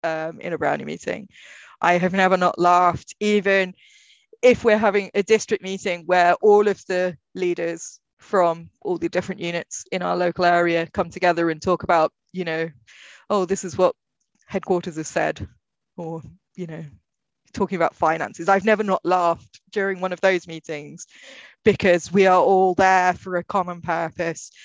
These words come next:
There's lots of in-jokes with it. We're just,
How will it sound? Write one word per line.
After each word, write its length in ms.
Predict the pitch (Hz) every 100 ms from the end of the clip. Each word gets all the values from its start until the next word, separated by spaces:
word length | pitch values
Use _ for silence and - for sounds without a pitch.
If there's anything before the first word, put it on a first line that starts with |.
| - - _ _ _ _
There's 240 | - 90 87
lots 280 | 90 - 202
of 120 | 165
in-jokes 680 | 190 175 175 170 165 - -
with 180 | 175 170
it. 200 | 165 - _ _ _ _ _ -
We're 180 | 175
just, 280 | - - -